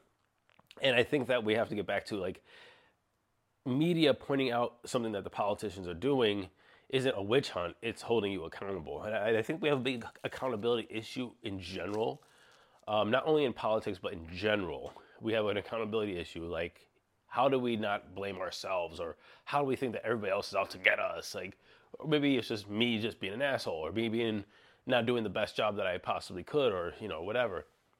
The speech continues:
or wanna take, you know, re-, responsibility for my actions. With that said, you know, the, the, the media has notoriously and historically made sure that if it bleeds, it leads, and wants everything, do everything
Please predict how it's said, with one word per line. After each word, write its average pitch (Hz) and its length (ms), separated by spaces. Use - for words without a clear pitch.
or 98 160
wanna 110 220
take, 113 280
you 110 60
know, 95 60
re-, 113 140
responsibility 104 600
for 87 160
my 85 120
actions. 110 520
With 180 180
that 123 220
said, 107 200
you 123 60
know, 113 260
the, 127 220
the, 117 140
the 113 100
media 123 420
has 123 420
notoriously 123 840
and 98 220
historically 107 760
made 143 400
sure 151 380
that 123 280
if 117 100
it 110 120
bleeds, 120 240
it 110 80
leads, 120 380
and 113 400
wants 123 380
everything, 120 640
do 123 180
everything 110 360